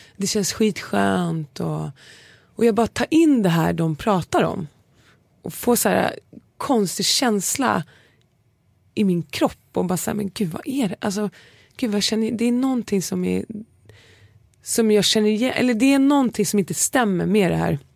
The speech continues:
Och då går jag till, eh,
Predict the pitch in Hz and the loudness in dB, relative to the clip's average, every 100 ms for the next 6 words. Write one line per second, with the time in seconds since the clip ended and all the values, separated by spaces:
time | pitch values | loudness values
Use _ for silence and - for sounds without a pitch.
0 | _ _ _ _ _ - - - - - | _ _ _ _ _ -20 -20 -20 -20 -20
1 | _ - 196 214 208 233 196 - 175 165 | _ -6 -2 2 4 4 4 2 0 2
2 | 165 165 156 156 | 0 -2 -2 -4